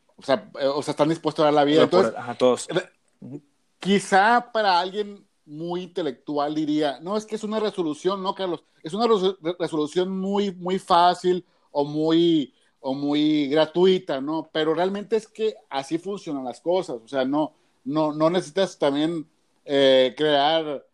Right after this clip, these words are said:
Speaker 1: eh, mitologías
Speaker 2: Sí, claro.
Speaker 1: o hacer,
Speaker 2: Algo muy
Speaker 1: eh,
Speaker 2: cerebral o algo así.
Speaker 1: sí, y
Speaker 2: Sí.
Speaker 1: yo creo que, yo creo que es orgánico realmente, es,
Speaker 2: Ujú.
Speaker 1: es, es una función, eh, muy humana, pues, responder a, a la lealtad de alguien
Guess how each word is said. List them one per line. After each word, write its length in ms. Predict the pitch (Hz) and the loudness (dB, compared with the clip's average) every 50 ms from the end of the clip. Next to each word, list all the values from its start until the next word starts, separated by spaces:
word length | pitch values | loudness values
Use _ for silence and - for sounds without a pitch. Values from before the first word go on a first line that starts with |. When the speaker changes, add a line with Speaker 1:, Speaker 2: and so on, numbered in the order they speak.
| _ _ _ | _ _ _
Speaker 1:
eh, 560 | - 139 135 135 131 131 131 127 120 120 117 117 | -8 -6 -4 -2 0 0 0 -2 -2 -4 -6 -6
mitologías 880 | 123 131 143 143 - 147 135 131 127 - - - 160 165 165 156 151 143 | -6 -8 -8 -6 -6 -4 -4 -4 -6 -8 -8 -8 -4 -4 -2 0 2 2
Speaker 2:
Sí, 80 | 143 | 2
claro. 280 | 139 135 131 123 120 123 | 2 2 0 0 0 -2
Speaker 1:
o 160 | 120 120 123 | -4 -4 -6
hacer, 380 | 123 - - 143 139 139 139 139 | -6 -8 -6 -6 -6 -4 -2 0
Speaker 2:
Algo 180 | 135 139 143 | 2 2 4
muy 160 | 147 151 156 151 | 4 4 4 4
Speaker 1:
eh, 20 | |
Speaker 2:
cerebral 720 | 143 147 147 139 139 135 131 131 131 131 131 135 131 127 123 | 4 4 4 4 4 2 0 0 0 0 -2 -4 -6 -10 -12
o 140 | 120 117 117 | -14 -16 -16
algo 180 | 120 123 123 | -16 -16 -16
así. 140 | 117 - - | -16 -12 -6
Speaker 1:
sí, 380 | 117 160 156 147 135 113 101 - _ _ _ _ _ _ | -4 -2 0 0 -2 -2 -6 -10 _ _ _ _ _ _
y 100 | - - | -10 -4
Speaker 2:
Sí. 40 | 151 | 0
Speaker 1:
yo 180 | 143 165 170 175 | 4 4 4 4
creo 200 | 175 185 185 185 | 2 0 -2 -2
que, 320 | - 196 196 196 190 - - | -2 -2 -2 -2 -4 -8 -10
yo 180 | 165 143 156 170 | -6 -2 -2 0
creo 160 | 170 180 170 | 0 -2 -2
que 80 | 175 185 | -4 -4
es 100 | 180 - | -4 -2
orgánico 840 | 196 190 175 170 156 151 165 165 175 180 180 175 170 143 - 147 143 | 0 0 0 2 2 2 2 2 2 2 0 -2 -4 -6 -6 -8 -6
realmente, 560 | 139 147 151 156 156 151 151 147 147 135 135 139 | -6 -6 -6 -4 -4 -6 -4 -4 -2 -2 -2 -2
es, 80 | 135 | -4
Speaker 2:
Ujú. 80 | 120 - | -4 -4
Speaker 1:
es, 200 | 160 139 143 156 - | -4 -4 -4 -4 -6
es 160 | 151 139 - | -6 -6 -4
una 160 | 160 175 190 | -2 -2 -4
función, 800 | - - 151 147 139 - - 143 143 147 156 165 160 156 156 - - _ - - - | -2 -2 -2 -2 -2 -2 -2 -2 -2 -2 -2 -4 -8 -10 -14 -18 -20 _ -20 -10 -4
eh, 160 | 165 147 143 | -2 -2 0
muy 240 | 147 156 160 160 175 | 2 4 4 6 6
humana, 580 | 180 160 147 143 143 147 143 139 131 117 - _ - | 6 4 4 2 2 2 2 2 0 -2 -6 _ -4
pues, 280 | 120 127 131 - - _ _ _ _ - | -2 -2 -2 -4 -8 _ _ _ _ -2
responder 840 | 113 131 135 131 - - 123 127 123 123 120 131 135 143 139 151 131 | 0 0 0 0 -2 -4 -2 -2 0 2 4 6 6 6 4 2 0
a, 440 | 139 143 135 131 120 113 107 92 - _ _ _ _ _ _ | 0 0 0 2 0 -2 -4 -6 -12 _ _ _ _ _ _
a 120 | - 131 131 | -2 2 2
la 100 | 135 127 | 2 2
lealtad 460 | 127 127 123 120 113 - 143 135 135 | 2 0 -2 -2 -2 0 0 2 2
de 140 | 139 143 139 | 2 2 2
alguien 540 | 135 151 156 156 147 135 127 117 117 120 | 2 2 0 0 -2 -4 -6 -8 -10 -14